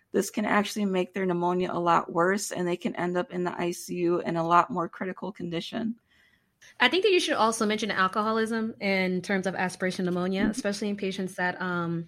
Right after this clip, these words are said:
Speaker 2: well, I don't know if you're gonna get there, but, um, especially in patients, for example, if you are a heavy drinker and for some reason you drink too much at night,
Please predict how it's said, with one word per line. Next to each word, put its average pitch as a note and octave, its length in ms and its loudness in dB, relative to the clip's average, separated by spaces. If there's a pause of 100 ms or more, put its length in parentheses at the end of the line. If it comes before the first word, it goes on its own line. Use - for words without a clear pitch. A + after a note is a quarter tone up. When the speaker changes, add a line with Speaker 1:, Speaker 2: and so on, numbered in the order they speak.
(320)
Speaker 2:
well, G3+ 120 8
I G#3 40 8
don't A3 80 4
know G#3 60 4
if F#3+ 80 -2
you're F#3 120 -2
gonna F3 200 -2
get E3+ 160 -6
there, E3 240 -6 (460)
but, F#3+ 220 4
um, F#3 400 2
especially B3+ 440 2
in B3 80 2
patients, G#3+ 320 0
for G#3 80 -2
example, F#3 520 -2
if F#3 520 0 (320)
you G3+ 680 2
are F#3 200 6
a F#3 60 0
heavy G3 220 0
drinker F#3+ 500 0 (160)
and F#3+ 260 2
for G3 100 0
some G3 180 -2
reason F#3+ 280 0
you F#3 80 -2
drink F3+ 240 -2
too G3+ 100 -4
much F#3 180 0
at - 100 -4
night, A3 360 4